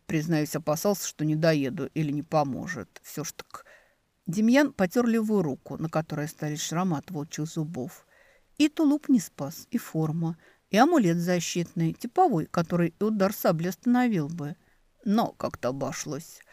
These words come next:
Однако волков с той поры побаиваюсь. И «Вы бы всё ж не ездили одна, Василиса Александровна!»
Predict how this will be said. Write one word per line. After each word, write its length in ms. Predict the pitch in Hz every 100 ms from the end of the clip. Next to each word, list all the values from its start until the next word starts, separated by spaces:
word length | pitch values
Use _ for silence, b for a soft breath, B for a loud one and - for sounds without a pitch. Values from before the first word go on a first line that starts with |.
| b -
Однако 400 | 220 233 247 196
волков 400 | 190 180 160 -
с 20 |
той 160 | - 214
поры 300 | 220 185 147
побаиваюсь. 920 | 160 143 95 101 - 120 - - -
И 380 | 151 147 143 143 - _ _
«Вы 200 | 175 160
бы 300 | 147 151 123
всё 180 | - -
ж 100 | - -
не 120 | 147
ездили 420 | 135 160 185 196
одна, 300 | 165 147 139
Василиса 500 | 117 - 135 - -
Александровна!» 680 | 151 147 - 147 143 143